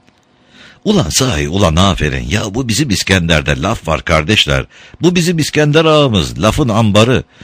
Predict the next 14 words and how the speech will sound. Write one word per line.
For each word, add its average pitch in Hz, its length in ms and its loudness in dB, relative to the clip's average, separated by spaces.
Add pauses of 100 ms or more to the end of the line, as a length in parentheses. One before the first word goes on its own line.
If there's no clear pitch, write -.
(240)
Dünya 87 380 4
tüm 117 260 2
insafsız 95 680 0
ki 92 200 0
bütün 160 200 0
insafsız. 82 800 0 (540)
At - 180 -2
şu 95 140 -2
zarları 80 480 0
da 80 100 2
bitirelim, 76 500 -2
benim 101 220 2
uykum 87 360 0
geldi." 69 500 -2